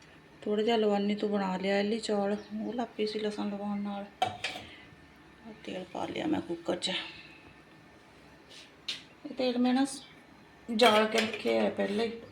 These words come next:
ਚੌਂ ਪੰਜਾਂ ਕੁ ਦਿਨਾਂ ਦਾ ਮੈਂ ਜਾਲ ਲੈਂਦੀ ਹੁੰਦੀ, ਫਿਰ ਬਾਅਦ 'ਚ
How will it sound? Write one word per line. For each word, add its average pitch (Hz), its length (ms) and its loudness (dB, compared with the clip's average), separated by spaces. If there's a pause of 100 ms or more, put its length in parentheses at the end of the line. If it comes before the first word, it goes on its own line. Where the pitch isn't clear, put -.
(800)
ਚੌਂ 233 180 0
ਪੰਜਾਂ 233 300 4
ਕੁ 233 80 0
ਦਿਨਾਂ 226 240 0
ਦਾ 226 80 -2
ਮੈਂ 233 140 0
ਜਾਲ 190 300 2
ਲੈਂਦੀ 220 260 2
ਹੁੰਦੀ, 240 220 0
ਫਿਰ 220 260 2 (1000)
ਬਾਅਦ 208 320 -2
'ਚ 240 220 2